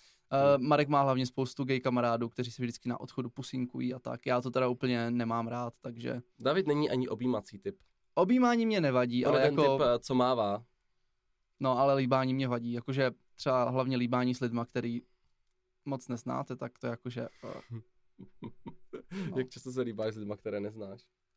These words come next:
Speaker 1: Já nevím, tak ty vždycky přivedeš nějaké takové úplně, uuu, jako příjemné lidi, ale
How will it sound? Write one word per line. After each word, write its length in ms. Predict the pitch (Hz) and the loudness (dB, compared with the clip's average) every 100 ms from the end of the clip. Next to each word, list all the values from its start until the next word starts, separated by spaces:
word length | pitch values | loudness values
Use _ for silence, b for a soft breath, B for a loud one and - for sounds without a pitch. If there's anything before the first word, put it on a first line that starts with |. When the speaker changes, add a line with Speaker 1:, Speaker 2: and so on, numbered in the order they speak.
| _ | _
Speaker 1:
Já 260 | 139 135 135 | -2 0 0
nevím, 500 | 135 127 127 160 160 | 0 0 0 0 -2
tak 140 | 139 | -4
ty 100 | - | -6
vždycky 280 | 120 - 123 | -8 -8 -10
přivedeš 340 | - 151 135 | -4 -2 -2
nějaké 280 | 131 123 131 | -4 -4 -4
takové 260 | 123 - 123 | -4 -2 -4
úplně, 280 | 123 127 123 120 127 - | 0 0 2 0 -2 2
uuu, 680 | 359 381 370 349 339 330 320 b b b b _ _ - | 6 8 8 8 8 6 2 b b b b _ _ -4
jako 240 | 165 156 143 - - - _ _ | -2 0 0 -2 -16 -20 _ _
příjemné 540 | - - 135 135 131 127 131 | -8 -2 0 0 0 -2 -4
lidi, 360 | 139 131 123 120 | -6 -4 -2 -2
ale 400 | - 127 120 120 | 0 2 2 -2